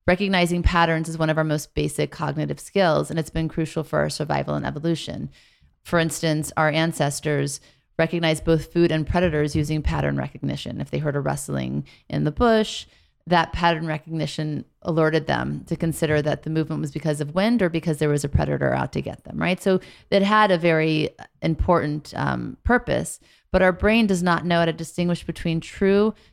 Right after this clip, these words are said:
and false patterns, which leaves us vulnerable to false interpretations. So the tendency of our brain to mistakenly detect patterns where they don't exist is called apophenia.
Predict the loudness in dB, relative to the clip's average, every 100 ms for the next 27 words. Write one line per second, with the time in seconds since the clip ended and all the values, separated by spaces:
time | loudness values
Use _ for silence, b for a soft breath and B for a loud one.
0 | b -2 2 2 2 0 -2 0 -2 -4
1 | -6 0 2 2 0 0 0 0 0 -2
2 | 0 -2 -2 -6 -8 -8 -6 -8 -8 -12
3 | -14 -16 _ _ _ _ _ _ _ _
4 | _ -16 B B B B 2 2 4 2
5 | 2 4 2 4 2 2 2 0 -2 -2
6 | 0 0 0 -2 -2 -6 -2 -2 -2 -2
7 | 0 -2 -2 -4 -2 -2 -2 -4 -6 -6
8 | -8 -4 -2 0 0 0 2 -2 -2 -4
9 | -4 -6 -8